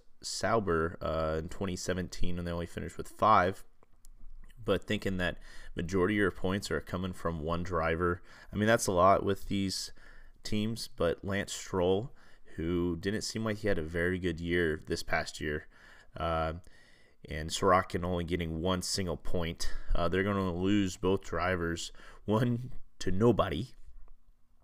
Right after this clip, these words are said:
and the other to the Pink Panthers of Force India Racing Point. We got Toro Rosso. They finished ninth, uh, fifteen points behind Sauber,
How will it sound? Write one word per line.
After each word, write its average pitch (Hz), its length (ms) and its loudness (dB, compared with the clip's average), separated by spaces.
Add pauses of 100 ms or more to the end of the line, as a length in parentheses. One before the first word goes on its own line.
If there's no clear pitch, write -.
(300)
and 98 120 -2
the 101 160 -2
other 113 420 6
to - 260 -4
the 82 60 -2
Pink - 280 -6
Panthers 90 520 -4 (320)
of 82 160 -2
Force - 560 0
India 92 380 0
Racing 78 480 -4
Point. - 540 -10 (760)
We 92 100 -2
got 82 240 4
Toro 117 340 4
Rosso. 98 840 4 (400)
They - 220 0
finished 139 400 -2
ninth, 101 760 2 (680)
uh, 92 200 2
fifteen 107 520 -2
points 98 360 -2
behind 98 500 2
Sauber, 80 600 -2